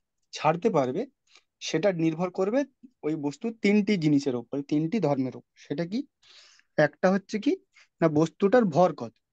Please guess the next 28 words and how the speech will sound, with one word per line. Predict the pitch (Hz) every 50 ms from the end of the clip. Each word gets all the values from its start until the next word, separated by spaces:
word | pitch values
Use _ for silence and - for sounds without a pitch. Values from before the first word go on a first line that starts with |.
| _ _ _ _ _ _ _
আমি | - 143 151 160 160 147
যে | 160 156 147
বস্তুটা | 156 147 - - 175 175 185 180 -
তাপ | 156 151 147 143
গ্রহণ | 139 139 123 151 185 208 196 180
করছে | 147 135 - - 156 190 196 151
বা | 147 185 277 - _ _ - 151
বর্জন | 160 175 175 165 170 160 147 -
করছে, | 123 113 - - - - _ _ _ _ _ _ _ _
দুটোর | - 180 180 220 208 -
ক্ষেত্রেই | 196 160 - - 147 185 262 285 _ _ _ _ _ _ _ _ -
দেখতে | 151 147 - - 196
হবে | 196 190 208 208 -
কি? | 285 285
না, | 240 185 147
বস্তুটার | 143 143 - 165 156 170 160 143 131 -
ভর | - 131 131 131 139
কত। | 147 147 - 220 285 - _ _ _ _ _ _ _ _ _ _ _ _ _ _ -
দু | 139 156 170 185
নম্বর, | 190 196 196 196 220 254 311 - _ _ _ _ _ _ _ _ -
বস্তুটার | 143 147 156 - - - 185 175 214 247 254 262 _ - 151 143
আপেক্ষিক | - 190 190 190 - - - 190 - -
তাপ | 139 123 - - 120
কত। | 113 - - - - _ _ _ _ _ _ _ _ _ - 147
আপেক্ষিক | - - 175 175 - - 190 - - -
তাপ | 170 170 -
কি, | 196 185 -
সেটা | - 143 143